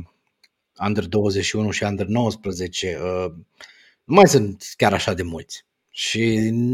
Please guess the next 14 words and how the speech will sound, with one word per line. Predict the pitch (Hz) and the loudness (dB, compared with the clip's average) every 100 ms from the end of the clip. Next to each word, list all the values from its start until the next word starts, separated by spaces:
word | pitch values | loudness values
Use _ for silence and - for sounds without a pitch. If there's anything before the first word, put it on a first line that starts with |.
| 127 127 120 90 | 0 0 -2 -6
singurul | - 151 151 151 | 0 2 6 8
jucător | 139 139 131 113 143 | 8 8 6 8 6
până | 143 147 | 6 4
la | 139 127 | 6 8
urmă | 143 143 135 | 8 8 6
dintre | 131 120 120 113 113 | 4 2 0 2 0
cei | 110 131 131 | 6 4 6
care | 131 123 | 4 4
a | 120 117 | 4 4
evoluat | 110 110 127 127 | 4 4 6 6
constant, | 120 110 - 107 120 156 156 | 2 0 2 2 4 2 4
uh, | 143 143 143 143 139 - - - - - _ _ | 6 6 6 4 2 -4 -20 -20 -20 -20 _ _
e | 123 | 2
Telcean, | 113 139 151 151 85 80 | 8 6 8 4 4 -4